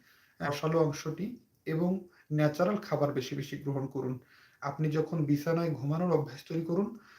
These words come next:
আহ, সেই অভ্যাসগত মুহূর্তে আপনি অবশ্যই একটু মশারি ব্যবহার করুন বা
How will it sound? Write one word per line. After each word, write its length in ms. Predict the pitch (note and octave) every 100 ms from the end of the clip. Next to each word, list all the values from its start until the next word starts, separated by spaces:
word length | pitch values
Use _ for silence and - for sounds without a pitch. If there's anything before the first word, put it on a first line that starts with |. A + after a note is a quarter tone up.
| -
আহ, 220 | - D3+ D3
সেই 420 | - E3 E3+ D#3+ D#3
অভ্যাসগত 1200 | D#3+ D#3 D3 F#3+ G3+ - - - _ _ E3+ E3
মুহূর্তে 540 | F3 D#3+ D#3 F#3 - C#3+
আপনি 240 | C#3 D#3+
অবশ্যই 400 | D#3 D#3 F3 G3
একটু 160 | F#3+ F3+
মশারি 360 | D#3 D3+ F3+
ব্যবহার 360 | F3 D#3+ D#3 E3
করুন 380 | - D#3+ A3+ - - - _ -
বা 400 | D3+ F#3 A#3+